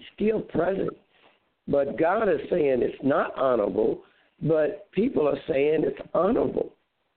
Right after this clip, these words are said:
you know? It's am-,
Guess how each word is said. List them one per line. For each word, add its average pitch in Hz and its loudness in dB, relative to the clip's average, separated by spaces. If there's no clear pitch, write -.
you 139 2
know? 156 0
It's 160 -6
am-, 160 0